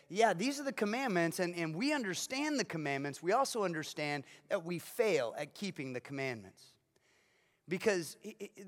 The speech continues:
the challenge, we talked about this a little bit last week, the challenge is this, that, that we cannot by our own good works, by our own will, by our own merit. We cannot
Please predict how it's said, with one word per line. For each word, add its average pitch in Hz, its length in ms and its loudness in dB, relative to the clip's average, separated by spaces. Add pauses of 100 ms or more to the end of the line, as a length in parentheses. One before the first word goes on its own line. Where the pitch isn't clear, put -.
(160)
the 180 100 0
challenge, 202 500 2
we 175 80 -8
talked 220 220 0
about 202 160 2
this 190 160 -4
a 160 60 -8
little 196 140 -4
bit 233 100 2
last 160 340 4
week, 143 160 -8
the 143 80 -12
challenge 269 460 0
is 135 100 -8
this, 160 300 0 (400)
that, 196 260 0
that 190 220 -2
we 277 320 4
cannot 226 880 4 (420)
by 196 200 8
our 190 260 8
own 233 300 2
good 214 200 0
works, 170 420 2
by 165 200 6
our 165 180 6
own 208 340 0
will, 160 300 6
by 151 220 8
our 156 220 6
own 208 320 2
merit. 143 400 4
We 233 140 -4
cannot 233 460 0